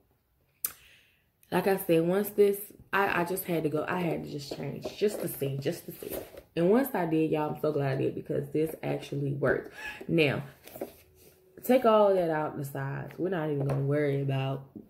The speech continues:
that it stay, um, closest to breast milk. We ain't gonna worry about the gimmicks, the flashiness, and all this because they all promote that. Look at this. H M O, um, I think this, do this say? They don't even say the two F L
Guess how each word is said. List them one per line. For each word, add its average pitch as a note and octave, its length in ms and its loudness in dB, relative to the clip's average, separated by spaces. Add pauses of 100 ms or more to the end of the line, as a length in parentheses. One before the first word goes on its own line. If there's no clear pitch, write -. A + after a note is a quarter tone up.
(220)
that C3+ 180 6
it B2+ 140 2
stay, C3 600 0
um, G#2 520 0 (800)
closest D#3 720 4
to B2+ 440 2
breast C#3 380 2
milk. D#2+ 300 0
We A#3 220 10
ain't G#3 120 4
gonna D#3 140 6
worry D3+ 120 6
about C#3+ 220 0
the C#3+ 60 -4
gimmicks, C#3+ 400 0
the C3+ 100 0
flashiness, C#3 580 -4
and A#2+ 100 -6
all G#2 180 -8
this A2+ 120 -6
because F#3 480 0
they F3+ 180 0
all D3+ 340 0
promote C#3 440 0
that. G#2+ 300 -2
Look - 160 -2
at C3 60 -2
this. - 200 -2 (640)
H E3+ 360 4
M D#3 200 4
O, C#3 420 2 (160)
um, G2 520 -2 (600)
I D3+ 80 -2
think D#3+ 260 0
this, D#3+ 200 2
do F#3 160 2
this G#3+ 200 4
say? G#3 180 2
They D#3+ 140 0
don't D3 200 2
even C#3+ 160 -4
say D3 200 -4
the D3 80 -2
two C#3+ 320 -2
F C#3 160 -2
L C#3 440 0